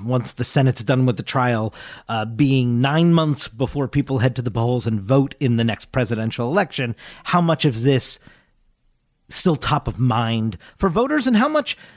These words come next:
does the Trump campaign and the Democratic nominees campaign intend to make it top of mind, or will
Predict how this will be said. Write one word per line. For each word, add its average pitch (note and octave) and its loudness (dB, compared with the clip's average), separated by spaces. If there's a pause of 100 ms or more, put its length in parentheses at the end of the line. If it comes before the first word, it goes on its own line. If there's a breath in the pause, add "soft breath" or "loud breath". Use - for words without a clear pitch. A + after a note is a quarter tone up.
(140 loud breath)
does E3 -2
the E3 0
Trump B3 -2
campaign A#3 0
and F3+ 0
the D#3 4
Democratic F#3 0
nominees E3+ 0
campaign D3+ -2 (320 soft breath)
intend F3+ 4
to D#3 0
make G#3+ 0
it - -6
top A2 -6
of A#2 -4
mind, A#2 -2
or D3 2
will F3 2